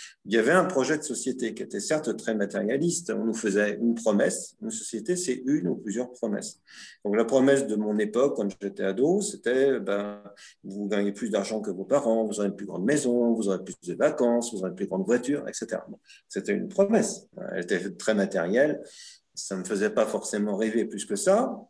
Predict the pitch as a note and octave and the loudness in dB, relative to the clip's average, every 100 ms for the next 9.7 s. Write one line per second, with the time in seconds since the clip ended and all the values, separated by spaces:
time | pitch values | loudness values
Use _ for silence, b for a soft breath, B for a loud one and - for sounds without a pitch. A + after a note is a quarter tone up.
0 | _ C#3+ D#3+ E3+ E3+ E3+ F#3+ E3 C#3+ D3 | _ -4 2 2 2 2 0 -2 -4 -8
1 | - G#2 - _ _ B B - B2+ D#3+ | -8 -16 -16 _ _ B B -4 0 4
2 | F3 E3+ C3 B2+ C3 C#3 C#3 A2+ A2 A2 | 2 4 2 2 2 0 0 -6 -2 0
3 | G#2 G#2 B2 G3 - C#3 C3 B2 B2+ B2 | 0 0 2 2 2 -2 -2 -2 -2 -2
4 | B2+ C#3 B2 A2 A2 - - C#3+ C3+ - | -2 2 2 0 -8 -6 0 2 2 0
5 | A2+ A#2 A#2 B2 - G#2+ - _ _ - | -2 -2 -4 -8 -10 -12 -14 _ _ -12
6 | G2 G2 - G#2 - - B B B B | -6 -6 -6 -12 -12 -12 B B B B
7 | - C#3+ D3+ C3 - - D#3+ F3 F3+ E3+ | 2 6 6 4 -4 0 2 4 4 4
8 | D#3 D#3+ D3+ D#3 D3+ D3+ D3 D3 - A2+ | 4 0 0 0 0 0 2 0 -2 -8
9 | - B2+ B2 A#2+ A#2+ A#2 | -8 -6 0 2 2 0